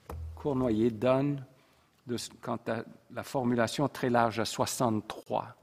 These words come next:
Vous avez, euh, vous avez, euh,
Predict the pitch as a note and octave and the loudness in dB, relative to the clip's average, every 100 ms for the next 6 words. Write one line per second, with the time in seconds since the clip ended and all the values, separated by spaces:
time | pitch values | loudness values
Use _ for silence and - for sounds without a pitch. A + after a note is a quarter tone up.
0 | _ _ _ _ _ _ _ _ _ _ | _ _ _ _ _ _ _ _ _ _
1 | _ _ _ _ _ _ _ _ _ _ | _ _ _ _ _ _ _ _ _ _
2 | _ _ _ _ D4+ B3 _ - C#3+ A#2 | _ _ _ _ -20 -20 _ -16 -10 -4
3 | A2+ G#2 A2+ A#2+ A#2 G#2 G2 F#2+ G#2+ - | -4 -2 0 4 4 4 2 -2 -10 -20
4 | _ _ _ _ _ _ _ _ _ _ | _ _ _ _ _ _ _ _ _ _
5 | _ _ _ _ _ _ F3+ F3 F2 - | _ _ _ _ _ _ -20 -20 -18 -16
6 | - - - - - - - E3+ C3+ A2+ | -16 -18 -20 -20 -20 -20 -20 -18 -12 -10
7 | G#2 G#2+ G#2+ A#2 A#2 G2+ G2+ | -6 -6 -2 2 2 2 0